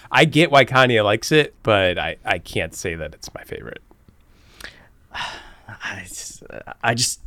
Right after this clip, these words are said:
Speaker 2: so many decisions. I was like, "Don't do that. You can do it better. You can do it better. You can." Do-, mm.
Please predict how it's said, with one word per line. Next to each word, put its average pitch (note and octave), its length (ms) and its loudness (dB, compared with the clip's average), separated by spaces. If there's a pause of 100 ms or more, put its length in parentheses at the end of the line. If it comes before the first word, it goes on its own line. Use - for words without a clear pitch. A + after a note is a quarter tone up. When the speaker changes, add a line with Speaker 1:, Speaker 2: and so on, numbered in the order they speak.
(360)
Speaker 2:
so - 280 4
many E3+ 200 2
decisions. C3 520 2
I G#2 60 0
was G2+ 100 -2
like, A2+ 140 -2
"Don't F3 200 6
do F3+ 140 6
that. C3+ 300 8 (280)
You D3 100 0
can D#3+ 240 4
do G3 140 4
it D3 120 0
better. C#3 280 2
You A2 200 -4
can F3+ 140 4
do G3+ 260 2
it F3 100 0
better. C#3+ 320 0
You G#2 160 -8
can." C3 160 -12 (120)
Do-, - 120 -10
mm. E2+ 460 -8